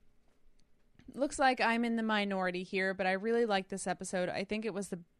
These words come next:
best of the season. The Job stuff was awesome, of course. I love the scenes both with Burton and Calvin because these are what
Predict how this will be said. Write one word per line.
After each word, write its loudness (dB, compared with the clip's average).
best 0
of -10
the -2
season. 2
The 0
Job 6
stuff 6
was 0
awesome, 4
of -4
course. 2
I 2
love 2
the -8
scenes -2
both -4
with -6
Burton 2
and -4
Calvin 0
because -6
these -4
are -2
what 0